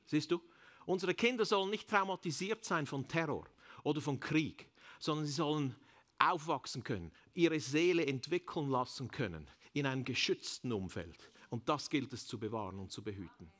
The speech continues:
Praise the Lord. Und deswegen wollen wir aufstehen miteinander und wir wollen für unsere Regierung beten. Nächste Woche ist Bundesratswahl.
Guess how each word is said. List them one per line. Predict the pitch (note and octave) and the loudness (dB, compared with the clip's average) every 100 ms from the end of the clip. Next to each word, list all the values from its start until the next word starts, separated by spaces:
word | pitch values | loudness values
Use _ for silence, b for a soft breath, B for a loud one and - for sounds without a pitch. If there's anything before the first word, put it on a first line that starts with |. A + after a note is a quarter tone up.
| _ | _
Praise | - A#2+ - | -4 -4 -2
the | A2 | -4
Lord. | F2 B B - | -4 B B 0
Und | D#3+ | 2
deswegen | G#3+ A3+ A3 | 4 4 4
wollen | A3+ | 4
wir | G#3+ G3+ B3+ | 6 6 6
aufstehen | - B3+ A#3+ D3 | 2 -2 -2 0
miteinander | F#3 G3+ G3+ G#3 A3 A#3+ B B | 2 2 2 2 0 -4 B B
und | - A3 | 0 2
wir | G#3 | 2
wollen | G#3+ A3+ A3+ | 2 4 2
für | F#3 G3+ G#3+ A3+ G#3+ B | 0 0 2 4 2 B
unsere | - G#3 G3 G3 G3 F3 - | 2 2 4 2 4 2 2
Regierung | E3 E3 G#3 G#3+ G3+ | 2 4 4 4 6
beten. | F#3 A2+ - | 6 4 2
Nächste | A3+ - A#3+ | 0 2 4
Woche | B3+ B3 | 4 2
ist | - | 4
Bundesratswahl. | D4 D4+ B3+ A3+ D3+ - G2+ | 4 4 4 6 6 2 -2